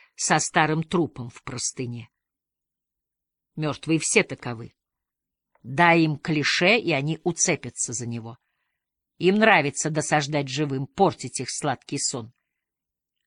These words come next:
Они пинали Эл и ныли, пока у той не начинали болеть уши.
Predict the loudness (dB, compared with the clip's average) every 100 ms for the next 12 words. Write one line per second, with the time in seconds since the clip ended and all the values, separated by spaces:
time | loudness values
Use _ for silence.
0 | _ _ _ _ 2 4 4 4 4 6
1 | 6 4 4 4 4 4 0 0 0 0
2 | 0 0 4 2 2 0 0 0 0 -2
3 | 0 0 0 0 0 0 -4 -8 -10 -10
4 | -10